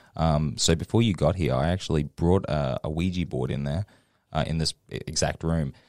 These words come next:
and some sage. Um, and I didn't use either of them. I, 'cause I figured that you just have them there, and then you can just talk to the ghost regardless. You know, so, um, I, I set up the Ouija board, set up the sage, put them in the corner, and I just said, "Ghosts, look, we're, we're,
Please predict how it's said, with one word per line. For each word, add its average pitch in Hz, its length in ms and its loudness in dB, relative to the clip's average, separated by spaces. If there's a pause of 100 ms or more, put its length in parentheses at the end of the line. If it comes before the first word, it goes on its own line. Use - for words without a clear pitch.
(120)
and 92 140 -2
some 80 120 -2
sage. 92 840 2 (100)
Um, 71 500 -4 (100)
and 82 320 -6
I 95 100 0
didn't 107 240 0
use 87 260 4
either 73 240 0
of 67 100 -2
them. 69 180 -4
I, 73 180 -2 (180)
'cause 82 180 -4 (300)
I 90 80 -4
figured 113 320 2
that 80 140 0
you 90 100 -4
just 90 180 0
have 90 300 0
them 85 160 -2
there, 92 300 0 (300)
and 87 80 -6
then 87 140 0
you 82 80 -4
can 80 160 -6
just 78 140 -6
talk 78 220 -4
to 76 60 -6
the 71 80 -6
ghost 69 300 -4
regardless. - 560 -4 (380)
You 76 80 -10
know, 65 200 -4 (140)
so, 85 240 2
um, 71 240 2
I, 85 100 0 (120)
I 78 80 0
set 92 180 2
up 98 100 -2
the - 60 -4
Ouija 85 300 -2
board, 76 240 0
set 85 120 0
up - 80 -2
the 101 80 -4
sage, 71 540 -4
put - 140 -8
them 95 80 -4
in 90 80 -2
the 80 60 -4
corner, 78 300 -6
and 78 120 -4
I 78 40 0
just 78 240 -6
said, 78 220 -6
"Ghosts, 80 420 -2 (120)
look, 85 200 -8
we're, 76 200 -2
we're, 71 260 -4